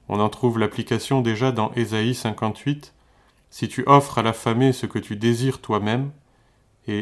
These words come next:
il est dit ailleurs, tout ce que vous voulez que les hommes fassent pour vous, vous aussi faites-le de même pour eux, car c'est la loi et les prophètes. Il ne nous est pas demandé de juger du besoin de l'autre, mais d'y répondre avec la mesure d'amour que Dieu nous donne.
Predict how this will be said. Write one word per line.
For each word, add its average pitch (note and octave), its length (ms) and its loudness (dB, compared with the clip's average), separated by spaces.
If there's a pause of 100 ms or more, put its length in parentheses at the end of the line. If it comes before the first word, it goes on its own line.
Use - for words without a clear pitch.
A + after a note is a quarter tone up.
il G#2 140 -4
est G#2 40 -2
dit G#2 160 -4
ailleurs, G#2 460 -2 (480)
tout D3+ 160 0
ce B2+ 140 0
que A#2 160 -4
vous A2+ 160 -2
voulez C3+ 340 2
que A#2+ 100 -4
les G#2+ 200 -2
hommes G#2+ 160 -2
fassent C#3+ 320 0
pour G#2 240 -4
vous, C#3+ 340 -4 (180)
vous A#2 200 0
aussi D3+ 340 4
faites-le B2 400 -2
de A#2 100 0
même A2+ 240 0
pour G2+ 300 -6
eux, A#2+ 180 -4 (440)
car A2 240 2
c'est - 120 -8
la G#2 140 -2
loi C3 460 0
et A#2+ 60 -4
les A#2 100 0
prophètes. - 680 -12 (800)
Il A2+ 120 -2
ne A2+ 60 2
nous A#2 240 4
est B2 60 6
pas C#3+ 180 2
demandé A#2 380 2
de A2+ 140 0
juger A#2+ 420 0
du A2+ 140 -4
besoin A2 320 0
de G#2+ 80 -2
l'autre, C#3 420 -4
mais G#2 160 0
d'y G2+ 140 -6
répondre A2+ 500 0
avec G2+ 240 -4
la G2+ 120 -4
mesure B2 360 0
d'amour A2+ 480 -4
que - 80 -4
Dieu A2 220 -2
nous A2+ 120 0
donne. A2 320 -2